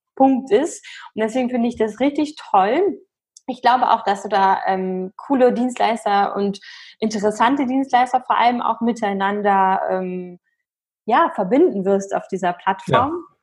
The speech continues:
Speaker 1: Also ich
Speaker 2: Genau.
Speaker 1: nutze sie gerne. Ich würde mich freuen, weil ich auch immer öfter diesen Punkt hatte, dass ich so gesagt habe, „Ach so, ihr seid eine nachhaltige, ähm, Location? Ja.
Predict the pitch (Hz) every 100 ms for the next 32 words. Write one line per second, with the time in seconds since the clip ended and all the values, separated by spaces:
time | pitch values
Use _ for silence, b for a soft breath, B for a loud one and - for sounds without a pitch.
0 | - - 190 196 - - 285 339 - 262
1 | 247 240 190 202 262 311 240 - 226 240
2 | 240 240 - 190 247 285 202 190 - -
3 | - - 220 262 - 240 233 240 - 226
4 | 208 208 208 269 311 - 247 254 262 B
5 | B B B 214 214 220 208 214 214 226
6 | 214 - - - - 392 359 226 220 202
7 | 175 277 - b b b b - 220 220
8 | 220 208 208 _ _ _ - 208 208 240
9 | - 247 240 240 233 208 220 220 208 208
10 | 202 196 190 196 196 233 - 330 339 240
11 | 226 180